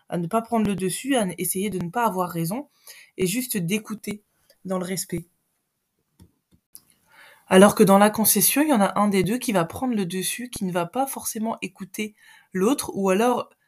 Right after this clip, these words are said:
l'écouter mais l'interrompre, ou alors prendre le dessus, ou alors appuyer sur le fait qu'elle n'est pas d'accord et que son avis n'est pas le même,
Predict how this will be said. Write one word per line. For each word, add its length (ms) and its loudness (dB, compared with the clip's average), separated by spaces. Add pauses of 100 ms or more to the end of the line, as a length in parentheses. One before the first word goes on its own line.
(360)
l'écouter 680 -2
mais 200 0
l'interrompre, 640 -2
ou 140 0
alors 200 0
prendre 300 -2
le 100 0
dessus, 480 0
ou 140 -4
alors 300 -2 (580)
appuyer 420 -2
sur 200 -4
le 60 -2
fait 200 -4
qu'elle 200 -4
n'est 120 -4
pas 160 -4
d'accord 460 -4
et 140 -6
que 680 -2
son 260 -4
avis 220 -4
n'est 140 -2
pas 160 -6
le 100 -4
même, 260 -4